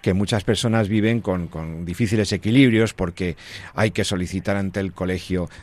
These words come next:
de médicos, hay que avisar de que tú eres un objetor de conciencia, porque los compañeros miran raro al que se niega a hacer un aborto o al que se niega a hacer una eutanasia a su paciente.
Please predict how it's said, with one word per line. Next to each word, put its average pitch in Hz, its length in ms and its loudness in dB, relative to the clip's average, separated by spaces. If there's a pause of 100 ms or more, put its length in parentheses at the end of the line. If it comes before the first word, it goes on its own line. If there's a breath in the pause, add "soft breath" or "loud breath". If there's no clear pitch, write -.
de 95 160 -2
médicos, 92 600 -2
hay 95 100 -6
que 101 100 -2
avisar 95 420 0
de 92 140 -4
que 90 100 -4
tú 98 140 -4
eres 92 240 -2
un 98 100 0
objetor 92 520 0
de 90 100 -2
conciencia, 110 800 -2 (400 loud breath)
porque 95 680 0
los 90 220 -4
compañeros 92 680 -2
miran 92 380 0
raro 92 400 0
al 87 180 -2
que 90 220 -4 (220)
se 90 240 -2
niega 101 300 0
a - 20 -2
hacer 92 200 -4
un 98 120 -4
aborto 123 600 2 (320 loud breath)
o 92 140 -2
al 95 100 0
que 90 100 -4
se 95 120 -2
niega 104 280 2
a - 20 0
hacer 104 180 -4
una 104 80 0
eutanasia 98 720 -4 (240 loud breath)
a 95 100 -6
su 98 160 -4
paciente. 131 640 0